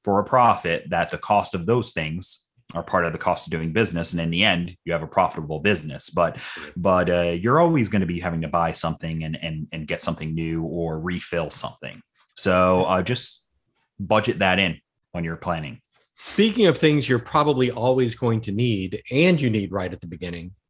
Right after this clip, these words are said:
Speaker 2: um, you've got a nice list of business setup things you should probably take care of.
Speaker 1: The next thing. So that's the next thing you need is, um,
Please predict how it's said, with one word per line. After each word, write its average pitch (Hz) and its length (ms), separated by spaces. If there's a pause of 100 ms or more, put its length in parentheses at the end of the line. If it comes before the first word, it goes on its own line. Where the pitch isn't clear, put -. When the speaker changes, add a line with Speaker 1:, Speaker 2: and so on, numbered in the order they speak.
(160)
Speaker 2:
um, 110 240
you've 110 200
got 147 180
a 135 40
nice 135 320
list 139 260
of 110 200
business 131 400
setup 135 400
things 104 340
you 107 60
should 101 180
probably 92 380
take 85 220
care 73 140
of. 73 40
Speaker 1:
The 85 100
next 104 320
thing. 80 240
So - 160
that's 101 200
the 104 100
next 107 320
thing 135 140
you 123 80
need 110 280
is, 87 380
um, 87 440